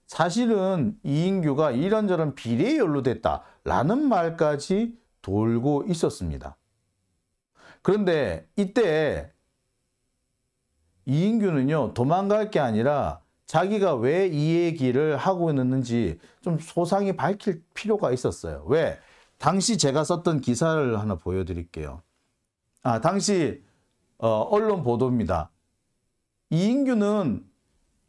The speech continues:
뭐 비리 연루설이 있다, 도망갔다 이러니까 뭐라 그런다?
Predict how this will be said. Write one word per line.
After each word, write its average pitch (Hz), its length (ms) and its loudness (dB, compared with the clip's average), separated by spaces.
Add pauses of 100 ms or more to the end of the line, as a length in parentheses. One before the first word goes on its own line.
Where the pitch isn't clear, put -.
(340)
뭐 190 200 0
비리 214 360 2
연루설이 208 600 2
있다, 185 680 0
도망갔다 214 960 2
이러니까 170 440 0
뭐라 139 260 2
그런다? 160 540 0